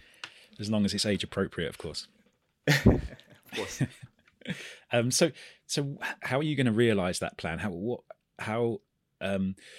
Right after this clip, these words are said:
Speaker 1: I mean, obviously the world's changed. Um, we, people can work remotely. You could, you could theoretically work in a different country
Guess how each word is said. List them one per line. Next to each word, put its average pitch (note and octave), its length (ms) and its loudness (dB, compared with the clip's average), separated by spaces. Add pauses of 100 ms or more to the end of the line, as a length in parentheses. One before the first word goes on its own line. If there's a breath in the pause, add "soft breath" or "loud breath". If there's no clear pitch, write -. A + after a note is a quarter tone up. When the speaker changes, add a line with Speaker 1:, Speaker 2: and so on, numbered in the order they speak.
(220 loud breath)
Speaker 1:
I - 40 -6
mean, G#2+ 100 2
obviously A#2+ 360 2 (520)
the - 60 -2
world's C3+ 280 6
changed. F#2 600 -4 (300)
Um, F#2 480 -2 (100)
we, A2 160 -2 (140)
people G#2+ 260 -2
can F#2+ 180 -4
work F#2+ 400 -2 (360)
remotely. F#2+ 540 -4 (200)
You G2+ 100 -6
could, - 220 -10
you G2 140 -4
could A2 220 -4 (120)
theoretically F#2 460 -6
work E2+ 280 -6
in E2+ 60 -8
a E2+ 60 -8
different F2 280 -8
country F#2 460 -2